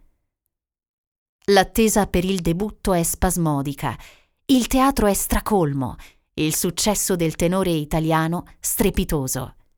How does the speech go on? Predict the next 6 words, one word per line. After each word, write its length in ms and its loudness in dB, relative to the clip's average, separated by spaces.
Chiamato 540 4
ben 280 2
trentaquattro 760 0
volte 340 0
alla 200 0
ribalta, 640 0